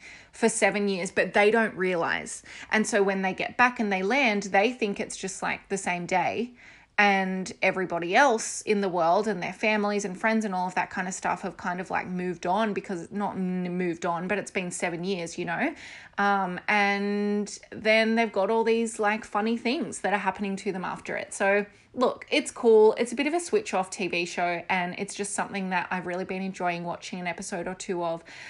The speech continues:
after I've finished work to wind down after the day. So that's my two recommendations for you for this week. Now let's jump into the topic at hand.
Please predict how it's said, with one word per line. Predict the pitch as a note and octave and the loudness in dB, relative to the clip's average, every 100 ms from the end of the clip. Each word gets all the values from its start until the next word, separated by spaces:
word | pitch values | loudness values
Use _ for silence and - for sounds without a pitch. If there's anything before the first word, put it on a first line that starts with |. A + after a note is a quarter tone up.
| - - | -18 0
after | B3 C4 C4 | 6 6 6
I've | C4+ C4 | 4 4
finished | B3 A#3+ A#3+ | 0 0 0
work | A#3 A3 A3 | 0 0 -2
to | A#3+ | -6
wind | A3 A#3 A3+ | -4 -2 -2
down | G#3+ | -4
after | B3+ B3 - | -4 -8 -10
the | A#3 | -12
day. | - F2 - A#3 | -10 -10 -10 -10
So | - A#3 | 2 6
that's | A#3+ B3 | 6 4
my | C#4 | -2
two | B3+ C#4+ B3 | 0 0 0
recommendations | B3 C4 D4+ C#4+ G3+ A3 D4 C#4+ | 0 0 0 4 2 2 0 -2
for | - C4 | 2 2
you | C4 C4+ | 4 0
for | C4+ | -2
this | B3 B3+ - | -2 -2 2
week. | B3 G4 - | 2 2 2
Now | C4 A#3 | 4 6
let's | G#3 G3+ - | 6 4 2
jump | - C#4+ C4+ C#4 - | -4 0 0 0 0
into | C4 F4 - A#3+ G3+ A3+ | 0 0 -2 2 2 2
the | B3+ | -2
topic | F#3 A3+ A#3 | -4 -4 -4
at | C#4 | -4
hand. | D#4 B4 D#4+ - A3+ | -2 -2 -2 -4 -12